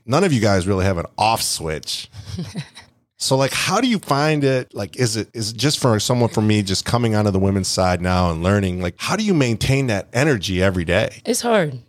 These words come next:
Speaker 2: But to be honest, this has been my job since, s-, probably since I've been alive,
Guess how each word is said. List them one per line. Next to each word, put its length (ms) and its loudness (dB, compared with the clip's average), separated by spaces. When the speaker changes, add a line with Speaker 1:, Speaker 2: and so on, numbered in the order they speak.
Speaker 2:
But 160 -6
to 80 -2
be 140 0
honest, 260 0
this 160 -4
has 140 0
been 160 0
my 160 2
job 280 2
since, 520 -4
s-, 160 -4
probably 320 -2
since 180 -4
I've 140 -4
been 100 -2
alive, 400 0